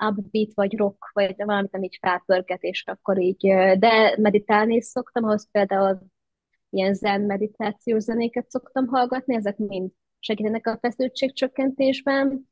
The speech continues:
illetve az írás, tehát, hogy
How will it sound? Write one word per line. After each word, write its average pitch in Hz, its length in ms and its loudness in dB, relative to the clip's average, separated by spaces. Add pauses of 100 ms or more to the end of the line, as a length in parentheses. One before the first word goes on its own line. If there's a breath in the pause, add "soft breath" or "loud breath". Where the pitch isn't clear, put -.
(640)
illetve 254 680 2
az 214 200 -4
írás, 202 720 -4
tehát, 208 340 -4
hogy 214 240 0